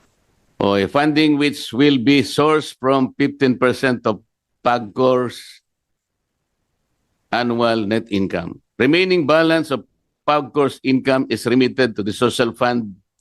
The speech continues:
to sustain the priority projects of the Office of the President. Fifty percent of the national government share from pagcor's gaming income shall be transferred to PhilHealth to fund the Universal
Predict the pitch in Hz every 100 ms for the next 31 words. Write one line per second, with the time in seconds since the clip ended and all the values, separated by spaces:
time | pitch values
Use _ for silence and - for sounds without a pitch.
0 | _ _ _ _ _ 120 131 131 - 156
1 | 151 127 143 143 151 147 139 120 139 135
2 | 117 135 - 123 117 131 120 131 123 110
3 | 120 123 107 101 95 82 - _ _ _
4 | _ _ _ _ _ _ 143 123 156 156
5 | 143 - 156 123 120 127 143 143 135 107
6 | 123 135 127 123 - 156 131 104 87 _
7 | _ _ _ _ 113 117 117 139 123 139
8 | 131 - - 104 131 123 120 127 123 127
9 | 127 117 127 113 101 123 117 - _ _
10 | _ 113 135 135 - 135 123 110 92 _
11 | _ - 120 143 139 117 135 127 - 117
12 | 117 123 120 101 104 117 110 113 104 110
13 | 101